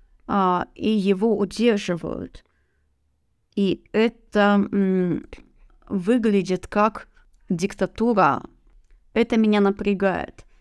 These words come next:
Если бы не было этого элемента, то я могла бы сказать, что это одна из хорошо сохранившихся и потенциально очень,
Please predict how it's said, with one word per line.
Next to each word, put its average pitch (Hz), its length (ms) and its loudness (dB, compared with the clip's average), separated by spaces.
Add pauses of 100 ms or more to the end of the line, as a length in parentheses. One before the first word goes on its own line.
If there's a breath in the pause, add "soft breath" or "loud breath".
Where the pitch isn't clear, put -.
(140)
Если 226 400 0
бы 220 140 2
не 247 140 4
было 214 320 2
этого 196 440 0
элемента, 208 800 2 (300)
то 220 80 4
я 226 60 6
могла 220 240 4
бы 202 100 0
сказать, 220 400 0
что - 240 -2
это 202 340 -2
одна 196 300 2
из - 160 -8 (280)
хорошо 208 440 0
сохранившихся 196 1080 -2 (220 soft breath)
и 233 60 -6
потенциально 208 920 2
очень, 202 440 -2